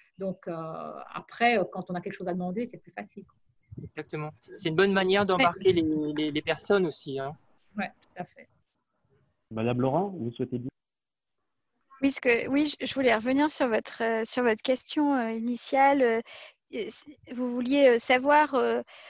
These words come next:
Speaker 3: comment, euh, faire pour, euh, faire, euh, pour s'assurer que finalement toutes les fonctions, euh, servent bien un projet. Et là, je pense que la, l'équipe P M O, elle a quand même un rôle, euh, hyper central dans la communication.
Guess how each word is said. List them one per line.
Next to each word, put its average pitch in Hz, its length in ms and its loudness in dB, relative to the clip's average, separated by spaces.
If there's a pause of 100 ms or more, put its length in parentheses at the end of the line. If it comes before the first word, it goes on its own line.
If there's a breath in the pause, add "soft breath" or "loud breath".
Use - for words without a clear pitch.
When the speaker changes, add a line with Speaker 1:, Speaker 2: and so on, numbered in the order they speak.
(160 loud breath)
Speaker 3:
comment, 285 380 8
euh, 247 80 2
faire 302 400 2
pour, 262 320 -4
euh, 226 200 4
faire, 226 460 -2
euh, 226 340 -4
pour 233 120 -12
s'assurer 247 480 -2
que 226 240 -2
finalement 247 500 -2
toutes - 160 -12
les 233 100 -4
fonctions, 302 600 -2 (500 loud breath)
euh, 214 560 0
servent 240 480 2
bien 233 300 2
un 214 80 -2
projet. 247 480 -2 (320 loud breath)
Et 226 80 4
là, 240 140 8
je 277 100 -4
pense 311 180 2
que - 120 -2
la, 220 440 4
l'équipe 240 420 -4
P 262 100 4
M 240 220 6
O, 302 140 8
elle 277 80 8
a 214 80 6
quand - 180 0
même 220 240 0
un 214 180 2
rôle, 277 420 4
euh, 220 120 4
hyper 269 320 2
central 277 540 2
dans 247 140 2
la 226 100 2
communication. 247 840 2